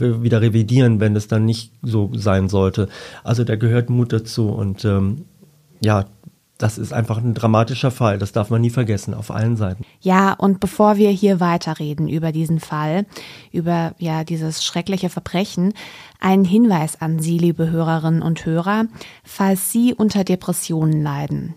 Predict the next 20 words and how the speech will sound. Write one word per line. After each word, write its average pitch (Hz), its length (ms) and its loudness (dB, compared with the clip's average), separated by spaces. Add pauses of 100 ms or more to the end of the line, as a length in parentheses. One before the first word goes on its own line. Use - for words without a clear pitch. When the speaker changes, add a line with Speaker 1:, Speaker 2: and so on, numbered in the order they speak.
(100)
Speaker 2:
und 180 200 0
Suizidgedanken 170 1160 -2
haben, 170 380 2 (420)
bitte 214 480 0
suchen 190 460 0
Sie 180 200 2
sich 160 200 -4
Hilfe. 147 560 -6 (480)
Etwa 185 380 0
bei 185 160 2
der 180 140 2
Telefonseelsorge. 151 1400 -2 (260)
Wir 175 160 -2
haben 175 160 -2
zwei 175 360 -2
Telefonnummern 202 920 0
in 180 160 -4
unsere 170 340 -2
Shownotes 180 560 0
gepackt. 165 500 -8